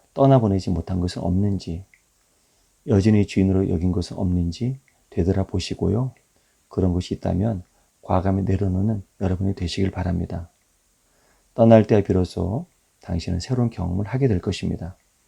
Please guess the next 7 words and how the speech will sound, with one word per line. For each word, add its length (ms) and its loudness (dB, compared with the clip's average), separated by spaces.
내려놓음은 800 4
진정 360 -2
나를 260 -2
위한 160 2
것입니다. 520 -6
떠남의 320 6
결단으로 720 -2